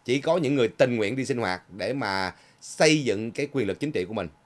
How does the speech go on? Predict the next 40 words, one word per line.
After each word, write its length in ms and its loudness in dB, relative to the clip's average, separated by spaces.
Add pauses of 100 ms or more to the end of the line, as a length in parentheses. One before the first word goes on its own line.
(140)
thì 180 -2
họ 200 -4
chịu 200 -6
khó 220 0
đi 120 -2
sinh 140 -6
hoạt 140 -2
ở 120 -10
trong 140 -10
đảng. 200 -6 (520)
Còn 180 -2
nếu 120 4
không 220 -2
đó 80 -4
quý 100 -6
vị, 160 -4 (300)
họ 160 -2
ghi 200 0
danh 200 0
là 100 -4
đảng 200 -6
Cộng 200 -8
Hòa, 200 0
đảng 200 -4
Dân 100 -4
Chủ 200 -6
gì 100 -4
đó, 280 -2 (320)
họ 160 -2
ra 160 2
tranh 180 -6
cử 180 -4
thôi. 100 -8 (1200)
Để 200 -2
cho 200 2
là 80 0
có 180 0
tên 200 6
đảng 280 0
thôi. 100 -6